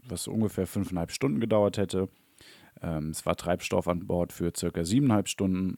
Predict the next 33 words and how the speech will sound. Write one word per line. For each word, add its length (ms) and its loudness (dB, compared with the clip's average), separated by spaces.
also 420 0
ausreichend 560 -4
Reserve. 480 4
Äh, 360 -4
zunächst 340 4
mal 220 6
verlief 280 0
das 140 -2
auch 80 0
alles 180 2
ganz 200 -2
normal. 340 2
Nach 280 -2
knapp 240 -4
zwanzig 300 -2
Minuten 260 2
wurde 180 0
die 80 -2
Reiseflughöhe 760 2
erreicht. 480 2
Und 320 0
kurz 260 2
darauf, 640 0
da 400 0
fand 260 -4
dann 120 -2
die 300 -6
letzte 440 -2
automatische 640 0
Übermittlung 640 2
der 80 2
Flugdaten 640 0
statt. 360 -4